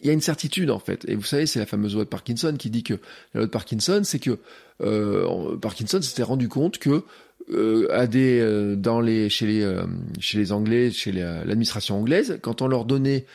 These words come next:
euh, trois jours pour faire un boulot, en général, ils le faisaient dans la dernière, euh, demi-journée, vous voyez, le truc là. Et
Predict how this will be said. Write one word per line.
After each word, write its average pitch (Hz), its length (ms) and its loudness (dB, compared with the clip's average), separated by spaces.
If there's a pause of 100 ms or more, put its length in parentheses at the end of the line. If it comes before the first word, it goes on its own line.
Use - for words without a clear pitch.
(300)
euh, 98 800 0
trois - 220 0
jours 127 160 0
pour 113 120 -4
faire 104 160 -2
un 95 80 0
boulot, 127 320 4
en 123 140 2
général, 123 320 0
ils 123 80 2
le 113 80 2
faisaient 143 160 0
dans 139 120 2
la 104 120 0
dernière, 127 480 2
euh, 101 360 2 (240)
demi-journée, 117 560 2
vous 92 60 -2
voyez, 104 220 0
le 110 100 -2
truc - 240 -8
là. - 120 -6 (440)
Et 120 300 4